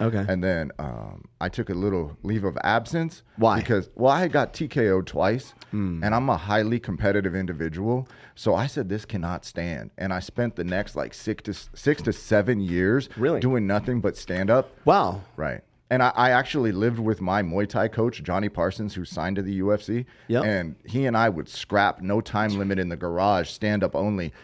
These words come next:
Speaker 2: until I was like, "Well, if I can stand in front of this guy who's bigger than me and has fought in Thailand, well, now I'm ready to get back in there." I got back in there and I went on a winning streak. So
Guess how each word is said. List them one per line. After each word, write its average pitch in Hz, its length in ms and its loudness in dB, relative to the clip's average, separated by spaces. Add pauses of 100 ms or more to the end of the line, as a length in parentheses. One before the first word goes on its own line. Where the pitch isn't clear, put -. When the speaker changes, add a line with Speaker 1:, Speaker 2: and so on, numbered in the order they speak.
(100)
Speaker 2:
until 98 280 0
I 107 100 6
was 113 140 0
like, 90 200 2
"Well, 95 260 0
if - 140 -2
I 113 80 4
can 151 140 -4
stand 98 260 0
in 85 80 -6
front 98 120 -4
of 80 60 -4
this 107 160 -2
guy 87 200 2
who's 82 180 -6
bigger 98 260 0
than 87 160 -2
me 87 140 -4
and 85 80 -4
has 80 100 -8
fought 85 220 0
in 73 100 -6
Thailand, 87 460 0 (280)
well, 98 160 -2
now 107 200 2
I'm 110 100 2
ready 92 220 0
to 73 80 -10
get 80 140 -4
back 82 220 -2
in 104 140 0
there." 73 300 -6
I - 60 -4
got 95 220 0
back 98 220 2
in 95 160 -2
there 101 260 -2
and 80 280 -4
I 76 80 -4
went 87 180 -4
on 82 100 -6
a 73 160 -6
winning 90 300 -4
streak. 73 320 -8
So 71 300 -6